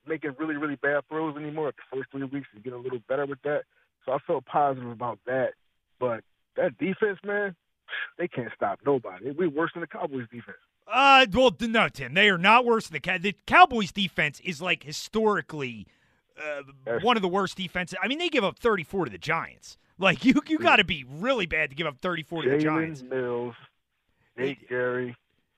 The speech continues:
Speaker 2: Uh, no, I
Speaker 1: I
Speaker 2: know,
Speaker 1: mean
Speaker 2: Tim, Tim, I'm telling you, Cowboys,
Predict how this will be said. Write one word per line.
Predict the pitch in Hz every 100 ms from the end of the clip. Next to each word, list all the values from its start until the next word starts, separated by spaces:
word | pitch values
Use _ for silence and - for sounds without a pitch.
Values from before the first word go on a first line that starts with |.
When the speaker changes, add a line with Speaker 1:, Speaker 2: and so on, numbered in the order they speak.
| _
Speaker 2:
Uh, | 190 226
no, | 302
I | 254
Speaker 1:
I | 254
Speaker 2:
know, | 254 330
Speaker 1:
mean | 330
Speaker 2:
Tim, | 254 285 220
Tim, | 233 285 320 - 359
I'm | 208
telling | 180 240 269 202
you, | 208 - 147 190 269 - 339
Cowboys, | 226 240 247 247